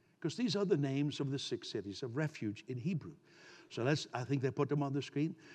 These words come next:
Kadesh was the first one. It means righteousness.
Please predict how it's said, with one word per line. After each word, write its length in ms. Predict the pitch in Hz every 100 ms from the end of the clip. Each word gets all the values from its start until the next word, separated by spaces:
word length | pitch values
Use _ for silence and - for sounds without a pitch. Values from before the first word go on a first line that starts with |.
| - -
Kadesh 720 | 185 160 220 151 - - - - - _ _ _ _ _ _ - -
was 140 | 127 -
the 100 | 127
first 360 | 131 120 -
one. 120 | - - _ _ _ - _ _
It 160 | 151 113
means 360 | 127 123 113
righteousness. 1080 | 101 117 160 - - - - - - - -